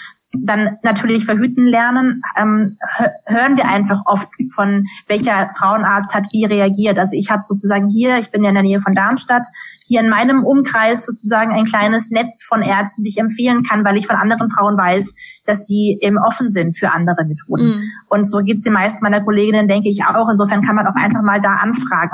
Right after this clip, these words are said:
Speaker 1: und kann sagen, "Hier, ich wohne hier, da und da, kannst du mir vielleicht jemanden empfehlen in meiner Nähe, an den ich mich wenden kann, der da, ähm, offener ist?"
Speaker 2: Ja, super. Das ist auch ein
Speaker 1: Ja, das
Speaker 2: richtig
Speaker 1: ist immer so
Speaker 2: guter
Speaker 1: als,
Speaker 2: Tipp.
Speaker 1: als Tipp, wenn man
Speaker 2: Ja.
Speaker 1: eben einen Arzt sucht und jetzt nicht, äh, zehn Ärzte ausprobieren möchte.
Speaker 2: Ja.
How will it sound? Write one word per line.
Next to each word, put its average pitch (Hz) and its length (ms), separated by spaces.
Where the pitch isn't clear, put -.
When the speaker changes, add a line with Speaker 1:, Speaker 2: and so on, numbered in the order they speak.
Speaker 1:
und 202 80
kann 196 120
sagen, 196 280
"Hier, 226 180
ich 214 160
wohne 220 400
hier, 240 140
da 208 200
und 214 140
da, 214 220
kannst 220 320
du 226 40
mir 220 160
vielleicht 202 320
jemanden 208 300
empfehlen 240 460
in 220 80
meiner 196 240
Nähe, 226 500
an 208 100
den 202 140
ich 202 100
mich - 140
wenden 208 360
kann, 180 320
der 208 140
da, 196 320
ähm, 196 200
offener 185 440
ist?" - 300
Speaker 2:
Ja, 208 260
super. 214 340
Das 214 200
ist - 80
auch 226 180
ein 214 120
Speaker 1:
Ja, 214 140
das 196 40
Speaker 2:
richtig - 120
Speaker 1:
ist - 40
immer 208 160
so 202 80
Speaker 2:
guter 190 60
Speaker 1:
als, 190 100
Speaker 2:
Tipp. - 260
Speaker 1:
als 208 260
Tipp, 247 160
wenn 196 100
man 190 80
Speaker 2:
Ja. 202 80
Speaker 1:
eben 202 180
einen 196 180
Arzt - 420
sucht 226 240
und 214 160
jetzt 196 180
nicht, 214 300
äh, 208 160
zehn 202 200
Ärzte 202 360
ausprobieren 175 500
möchte. 160 340
Speaker 2:
Ja. 180 280